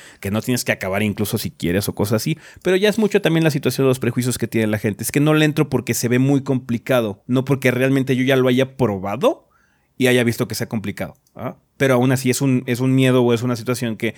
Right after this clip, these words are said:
viene de algún lado, ¿no? Y genera algún tipo de consecuencias también en el,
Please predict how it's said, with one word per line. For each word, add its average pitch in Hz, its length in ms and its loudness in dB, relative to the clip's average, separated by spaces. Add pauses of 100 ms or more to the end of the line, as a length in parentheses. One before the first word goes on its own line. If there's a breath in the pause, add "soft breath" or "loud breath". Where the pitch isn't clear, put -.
(120 loud breath)
viene 196 260 0
de 147 60 2
algún 175 260 2
lado, 143 220 0
¿no? 117 100 0
Y 117 40 -2
genera 120 280 -2
algún 127 220 0
tipo 123 280 -4
de 107 80 0
consecuencias 104 800 -4
también 104 300 0
en 101 100 0
el, 95 80 -2